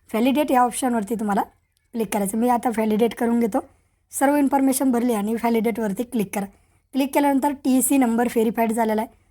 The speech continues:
तुमचं नाव दाखवेल, तुमची date of birth आणि तुमचं जेंडर दाखवेल. अशा प्रकारे बघा, आपलं या ठिकाणी टीएससी सर्टिफिकेट एकदम क्लिअर आहे.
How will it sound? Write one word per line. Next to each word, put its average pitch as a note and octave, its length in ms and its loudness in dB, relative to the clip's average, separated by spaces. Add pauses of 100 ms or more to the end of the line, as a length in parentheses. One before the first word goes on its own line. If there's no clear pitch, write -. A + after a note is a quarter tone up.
(140)
तुमचं A#3 260 0
नाव A3+ 180 0
दाखवेल, A#3 360 0 (200)
तुमची A3 260 -2
date A3 240 0
of A3 80 0
birth A3+ 240 0 (340)
आणि C4+ 160 -6
तुमचं D4 240 0
जेंडर A#3+ 360 0
दाखवेल. G#3 320 -4
अशा A3 180 -6
प्रकारे C4 300 -2
बघा, A#3+ 200 2 (680)
आपलं B3+ 220 0
या B3+ 80 6
ठिकाणी B3 300 -2
टीएससी B3 400 -2
सर्टिफिकेट A3 380 -2
एकदम G#3+ 220 -2 (600)
क्लिअर A#3+ 180 0
आहे. G3 100 -6